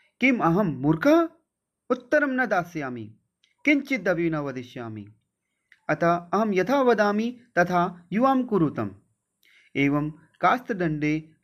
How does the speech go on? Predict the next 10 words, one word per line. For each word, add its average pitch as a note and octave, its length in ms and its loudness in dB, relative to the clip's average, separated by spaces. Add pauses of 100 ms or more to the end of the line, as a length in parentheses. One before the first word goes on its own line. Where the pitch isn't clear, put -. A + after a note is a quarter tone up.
लम्बमानं D#3+ 640 -2
कूर्मं F3 560 -2 (260)
गोपालकः D3+ 800 -2 (260)
अपश्यन्। D3+ 600 -4 (880)
पश्चात् E3+ 720 -2
अधावन् G#3 560 -4 (260)
अवदन् D#3 500 -2
च, A2+ 140 -10 (1000)
हम G3+ 160 0
हो E3+ 540 -4